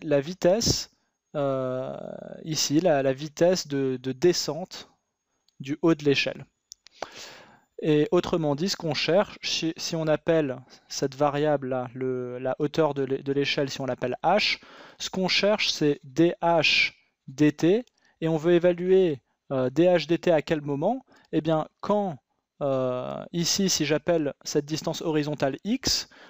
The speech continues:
je veux l'évaluer quand x est égal à huit centimètres, et quand h est égal à combien ? Eh bien, il faut le déduire en utilisant le théorème de Pythagore. Ici, on a un, on a un triangle rectangle.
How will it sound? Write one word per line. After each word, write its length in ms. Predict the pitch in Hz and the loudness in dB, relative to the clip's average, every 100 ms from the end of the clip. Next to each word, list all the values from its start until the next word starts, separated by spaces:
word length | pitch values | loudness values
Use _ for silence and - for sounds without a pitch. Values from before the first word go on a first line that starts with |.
| _ | _
je 120 | 151 | -4
veux 120 | 156 | 0
l'évaluer 540 | 165 160 170 165 180 180 | 2 4 4 4 2 2
quand 280 | - 139 - | -2 -6 -6
x 380 | 196 196 - - | -4 -4 -2 -6
est 240 | 190 147 147 | -4 -2 0
égal 320 | 147 156 147 | 2 2 2
à 80 | 135 | -4
huit 180 | 135 170 | -4 -4
centimètres, 760 | - 139 - 143 226 - - _ _ _ _ _ | -4 -4 -4 0 0 -2 -14 _ _ _ _ _
et 140 | 165 | -4
quand 260 | - 160 160 | 0 -2 0
h 440 | - 190 - - - | 2 2 2 -6 -8
est 180 | 147 - | -6 -2
égal 200 | 147 143 | 2 2
à 80 | 135 | 0
combien ? 480 | 143 139 143 214 254 _ _ _ _ _ 143 | -4 -4 -2 -2 -4 _ _ _ _ _ -4
Eh 60 | |
bien, 100 | 139 | -2
il 60 | 135 | 0
faut 120 | 147 | -2
le 60 | 143 | 2
déduire 380 | 151 147 170 | 2 4 0
en 80 | 151 | 0
utilisant 340 | 139 139 139 139 | -4 -6 -4 -4
le 60 | |
théorème 280 | - 139 139 | -2 -2 0
de 80 | 139 | -4
Pythagore. 480 | - 143 139 214 196 | -4 -2 2 2 2
Ici, 220 | - 170 | -2 -4
on 140 | 147 | -2
a 60 | 131 | 0
un, 280 | 127 123 127 _ _ _ | 0 -2 -8 _ _ _
on 120 | 139 | -6
a 40 | 131 | -4
un 100 | 131 | -4
triangle 320 | - 143 135 | -2 -2 0
rectangle. 580 | 147 - 202 240 170 | 0 2 0 0 -4